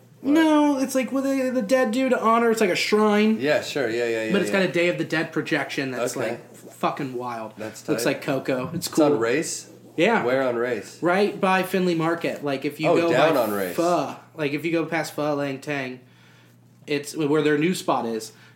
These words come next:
Speaker 2: Once you reach the intersection of Finley and Race, take a right, and it's, and it's across the street.
Speaker 1: Yeah.
Speaker 2: It's great. I couldn't recommend it more. Um, we went there, and then we went. We came back here, played Super Smash Brothers for a little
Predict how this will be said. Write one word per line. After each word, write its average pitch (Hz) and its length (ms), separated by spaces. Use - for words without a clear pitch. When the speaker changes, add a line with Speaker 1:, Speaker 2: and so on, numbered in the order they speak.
Speaker 2:
Once 160 200
you 170 100
reach 160 220
the 151 100
intersection 151 500
of 123 80
Finley 151 460
and 135 120
Race, 143 480
take 147 160
a 147 40
right, 135 320
and 127 100
it's, 117 180
and - 160
it's 120 400
across - 400
the 113 80
street. - 380
Speaker 1:
Yeah. 110 280
Speaker 2:
It's 175 160
great. 247 260
I 156 120
couldn't 170 220
recommend 165 320
it - 100
more. 151 320
Um, 131 520
we 285 60
went 302 200
there, 277 340
and 226 140
then 220 120
we 220 140
went. 214 360
We 170 80
came 196 180
back 220 220
here, 190 220
played 175 240
Super 180 200
Smash 156 300
Brothers 135 260
for 135 120
a 123 60
little 117 120